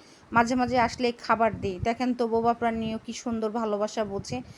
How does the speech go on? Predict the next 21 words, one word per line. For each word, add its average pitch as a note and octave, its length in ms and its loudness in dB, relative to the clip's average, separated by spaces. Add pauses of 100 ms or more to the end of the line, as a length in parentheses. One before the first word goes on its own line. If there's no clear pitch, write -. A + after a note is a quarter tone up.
(260)
যে A3 160 0
একটু A#3+ 200 0
আদর A3 360 4
দিয়েছি A3+ 400 -2 (600)
চুপচাপ A#3+ 440 0
শুয়ে A#3 260 2
পড়েছে। G#3 420 -2 (200)
আমি A3+ 180 -2
ডাকছিলাম B3 560 2
সুন্দরী A#3+ 420 0
সুন্দরী A3 420 0
বলে, A3 240 0
আর A3 120 4
ও A3 120 4
লেজ A#3 400 4
নাড়াচ্ছে। A3 460 2 (560)
ও A#3 120 2
হয়তো A#3+ 280 6
বা A#3+ 120 4
বোঝাতে A#3 480 0
চাচ্ছিল A#3 440 0